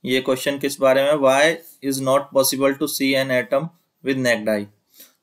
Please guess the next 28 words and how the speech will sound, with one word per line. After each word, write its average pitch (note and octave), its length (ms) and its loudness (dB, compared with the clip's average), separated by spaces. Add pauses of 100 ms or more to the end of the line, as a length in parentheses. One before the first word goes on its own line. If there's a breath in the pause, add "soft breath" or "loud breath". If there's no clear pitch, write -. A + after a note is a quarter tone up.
तो D3 320 0
हम C3+ 160 0
अपनी D3+ 300 0
आंखों C#3 380 0
से D#3 220 0
जो C#3 160 2
है C#3 140 2
किसी D#3 420 -4
एटम D#3 320 2
को E3 120 0
क्यों D#3 220 -2
नहीं C#3+ 220 -4
देख C3 180 2
सकते - 320 -4
हैं, E3+ 280 -6 (420 soft breath)
ये C3+ 180 0
हमें C3 220 0
बताना A2+ 380 0
है। A2+ 140 -12
तो - 240 -20
एटम F#3+ 360 2
जो D#3+ 140 2
है E3+ 240 0
बहुत C3 380 -2
छोटे C3 300 0
पार्टिकल्स B2+ 580 0
होते A2+ 220 -8
हैं। A#2 160 -12